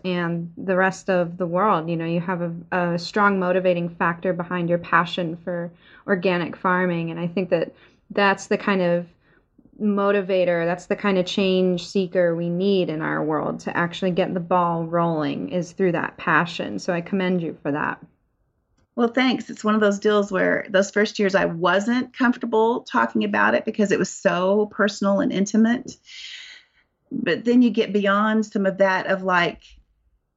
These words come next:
Speaker 2: if people don't have a reason to change, if they don't understand the importance to change,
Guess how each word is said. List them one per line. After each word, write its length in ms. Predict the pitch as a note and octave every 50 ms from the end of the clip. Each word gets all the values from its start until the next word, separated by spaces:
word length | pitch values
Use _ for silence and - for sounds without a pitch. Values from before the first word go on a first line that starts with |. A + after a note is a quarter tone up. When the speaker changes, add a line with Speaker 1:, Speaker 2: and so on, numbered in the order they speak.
| _ _ _ _ _ _ _
Speaker 2:
if 220 | G#3 G#3 G#3 -
people 580 | - - C4+ C#4 C4+ - B3 A#3+ A#3 G3+ G3+ - - F#3+ -
don't 280 | - G#3 G3+ G#3 G3+
have 260 | A3 - A#3 G#3 G3 F#3+
a 40 |
reason 460 | F3 E3+ D#3+ D#3+ E3 F3+ F3+ - G#3 A3
to 100 | B3+ A#3
change, 840 | - - - A#3 A3+ A#3 A#3+ B3 B3+ C#4 C4+ - - - - - _ _ _ _ _ _ _ _
if 80 | - G#3
they 100 | A3+ A3
don't 240 | A3 A3+ G#3 - -
understand 840 | - A3 A#3 B3 A3+ A#3 A#3 A#3 - - - G#3 G3 F#3 G3 G#3+ G#3
the 80 | G#3 F#3
importance 960 | D3+ - - _ _ D#3+ D#3+ - - A#3+ C4 C4 - - - - - - _ _ _ _ _ _ _ _ _ _ _ -
to 100 | - F#3
change, 840 | - - - F3+ F3 F3+ F#3+ A3+ A#3+ C4+ E4+ D4 - - - -